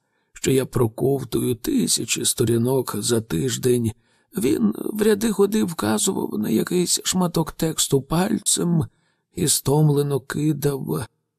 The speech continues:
«Ось, спробуй, ну, оце». І я з вдячністю накидалася на текст, немов би почула від батька: «Я тебе люблю».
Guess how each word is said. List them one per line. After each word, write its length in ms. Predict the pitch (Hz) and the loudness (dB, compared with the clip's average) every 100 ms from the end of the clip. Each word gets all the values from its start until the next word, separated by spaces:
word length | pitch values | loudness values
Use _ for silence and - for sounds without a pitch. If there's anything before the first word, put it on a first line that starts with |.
| _ _ - | _ _ -10
«Ось, 640 | - 131 190 214 - - - | -2 0 0 0 -2 -2 -4
спробуй, 760 | - - 139 180 185 165 156 | -2 4 6 6 4 2 2
ну, 240 | 143 143 165 | 2 0 2
оце». 760 | 131 113 - - 117 147 147 - _ _ _ _ _ _ _ | 2 2 0 2 0 0 -6 -8 _ _ _ _ _ _ _
І 140 | 87 92 | -4 -2
я 200 | 98 113 | -2 -2
з 160 | 107 | -2
вдячністю 1160 | 104 92 113 220 208 - - 170 160 - - 156 | -2 -2 0 0 -2 -4 -2 0 2 0 0 0
накидалася 960 | 147 143 156 151 165 160 143 139 - 135 | 2 0 0 -2 -2 0 0 0 0 2
на 160 | 139 | 0
текст, 760 | 117 - 147 143 - - - - _ _ _ _ - | -2 -4 -4 -4 -2 -2 -4 -12 _ _ _ _ 0
немов 360 | 143 135 135 | 4 4 4
би 160 | 135 135 | 2 0
почула 560 | - 123 - 147 139 | 2 0 2 2 4
від 300 | 120 113 120 | 4 4 2
батька: 760 | 107 139 127 - - 147 131 110 _ _ _ _ - | 2 0 0 -4 -2 -2 -2 -4 _ _ _ _ 0
«Я 420 | 113 123 135 - - | 2 0 -2 -8 -2
тебе 380 | 127 117 110 - | 0 0 -2 -4
люблю». 840 | 127 123 113 117 117 113 - - | -2 -2 0 -2 -2 -4 -8 -12